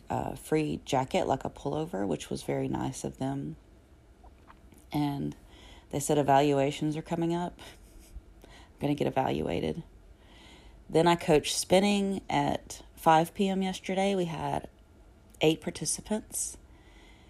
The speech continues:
And then I participated in someone else's class. We have a great Zumba instructor, so I attended her class at six P M.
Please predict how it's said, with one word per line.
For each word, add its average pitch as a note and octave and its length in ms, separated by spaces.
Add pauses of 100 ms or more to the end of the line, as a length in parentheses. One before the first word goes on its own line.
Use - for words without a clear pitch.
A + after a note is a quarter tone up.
(360)
And D3+ 300
then D3+ 100
I D3 140
participated D3 840
in C3+ 140
someone D3 320
else's - 320
class. A3+ 560 (100)
We D3 140
have C#3 160
a C3+ 40
great C3+ 300
Zumba D#3+ 600 (320)
instructor, F#3+ 680 (460)
so - 200
I B2+ 100
attended C3 440
her C#3+ 160
class D3 520
at - 240
six - 260
P C3+ 220
M. C3+ 320